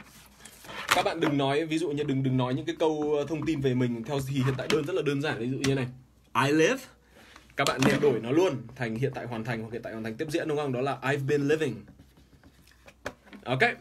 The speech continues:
"I've been living". Ok. Thế cho nên là cứ động đến cái gì mà hoạt động mà nó dính đến thời gian ấy, các bạn phải, phải có, có, có thói quen luôn, đó là nói hiện tại hoàn thành. Cách nói nhá, cái mình phải chuyện luyện cho cái, cái mồm mình, cái, cái, cái cơ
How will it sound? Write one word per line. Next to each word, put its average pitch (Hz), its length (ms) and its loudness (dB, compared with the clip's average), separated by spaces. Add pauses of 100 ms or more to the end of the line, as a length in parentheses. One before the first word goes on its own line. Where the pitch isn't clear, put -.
(720)
"I've 156 260 2
been 160 200 4
living". 143 240 4 (460)
Ok. 127 160 -2 (540)
Thế 180 100 4
cho 214 120 4
nên 220 160 6
là 180 120 2
cứ 220 220 -2
động 190 200 4
đến 160 200 2
cái 175 140 2
gì 180 140 -4
mà 151 100 -2
hoạt 147 160 -2
động 139 140 -4
mà 127 60 2
nó 131 100 4
dính 143 140 0
đến 165 80 0
thời 175 120 2
gian 160 260 0
ấy, 165 60 0
các 170 80 -4
bạn 143 160 -2
phải, 127 240 -4
phải 104 300 -8
có, 123 180 0 (560)
có, 127 220 0
có 139 200 0
thói 139 140 0
quen 165 200 2
luôn, 160 260 4
đó 123 120 0
là 147 140 2
nói 123 260 0
hiện 160 200 -2
tại 131 120 -4
hoàn 127 140 0
thành. 131 200 0 (320)
Cách 226 140 4
nói 175 240 4
nhá, 190 180 2 (420)
cái 175 160 4
mình 170 160 4
phải 127 120 4
chuyện 185 220 6
luyện 175 220 2
cho 156 220 0
cái, 165 100 2
cái 175 140 0
mồm 160 260 6
mình, 123 200 2
cái, 160 180 -2
cái, 170 100 2
cái 170 180 -4
cơ 185 80 6